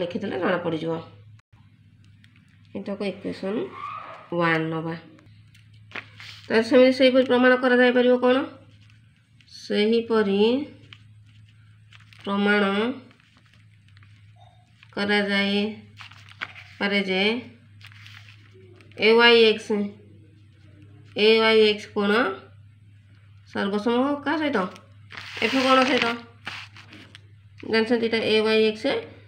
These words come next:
ଏଇଟା କ'ଣ? ଏ କୋଣ ସର୍ବସମ ଏଫ୍ କୋଣ, ଏମିତି ପ୍ରମାଣ କରିଦେଇପାରିବା। ଆକୁ ସମୀକରଣ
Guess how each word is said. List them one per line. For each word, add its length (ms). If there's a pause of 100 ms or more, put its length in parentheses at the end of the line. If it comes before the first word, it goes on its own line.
(380)
ଏଇଟା 140
କ'ଣ? 160
ଏ 180
କୋଣ 120
ସର୍ବସମ 420 (640)
ଏଫ୍ 140
କୋଣ, 140
ଏମିତି 160
ପ୍ରମାଣ 280
କରିଦେଇପାରିବା। 480 (1080)
ଆକୁ 160 (2250)
ସମୀକରଣ 440